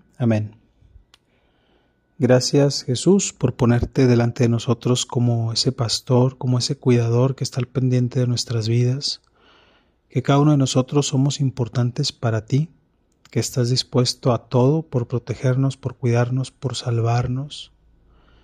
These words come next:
y por traernos de vuelta al redil. Regálanos la gracia de poder escuchar tu voz y seguirte donde tú nos llames.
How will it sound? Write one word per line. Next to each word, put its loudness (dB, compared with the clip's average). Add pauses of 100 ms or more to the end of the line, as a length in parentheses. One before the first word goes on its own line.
(280)
y -2
por 0
traernos 2
de 0
vuelta 0 (180)
al -2
redil. -4 (1040)
Regálanos 2
la -2
gracia 0
de 2
poder 0
escuchar -8
tu -10
voz -4 (140)
y -4
seguirte -2
donde 0
tú -8
nos -2
llames. -8